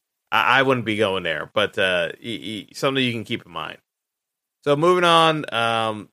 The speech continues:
uh, so, oh, and Tampa's, like, ten and a half point favorites. Uh, th-, they're, they're covering this. So <laughs> it's like, it's just that simple. Uh, moving on. Uh, the Rams hosting Jacksonville. Uh, Jags traveling out.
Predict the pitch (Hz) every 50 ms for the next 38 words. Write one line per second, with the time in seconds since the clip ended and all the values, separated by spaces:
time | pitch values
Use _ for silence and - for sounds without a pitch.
0 | - - 127 127 120 123 147 139 135 104 147 139 135 131 131 127 123 127 143 139
1 | 143 131 139 135 123 123 - 127 113 110 110 - - 139 135 135 131 131 127 -
2 | - 131 123 123 127 127 127 123 131 123 123 - - _ _ _ _ _ _ _
3 | - 117 113 110 110 104 101 98 - - _ _ _ _ _ _ _ _ _ _
4 | 127 123 113 131 139 135 135 131 131 120 104 - _ _ _ _ 135 127 123 -
5 | - 87 80 - - 78 - - - - - - - _ _ - 82 80 76 -
6 | _ _ _ _ _ 120 127 - 196 180 160 135 175 165 143 123 143 143 143 135
7 | 127 135 127 110 127 117 95 - - - 85 76 - 82 76 - _ _ _ _
8 | _ _ _ _ _ - 131 131 131 131 127 143 160 175 180 170 170 165 160 151
9 | 143 131 120 110 - - 113 127 127 123 120 117 - - _ 139 135 131 151 165
10 | 175 175 175 175 170 165 147 127 - - - - 151 151 165 160 156 - - 156
11 | 147 143 131 120 123 139 139 143 143 139 - 139 120 107 110 101 90 87 - _
12 | _ _ _ _ _ _ _ _ _ 107 117 113 113 110 101 90 - 135 135 139
13 | 147 151 151 151 143 - - - - 156 143 139 143 135 143 143 139 135 135 135
14 | 135 - -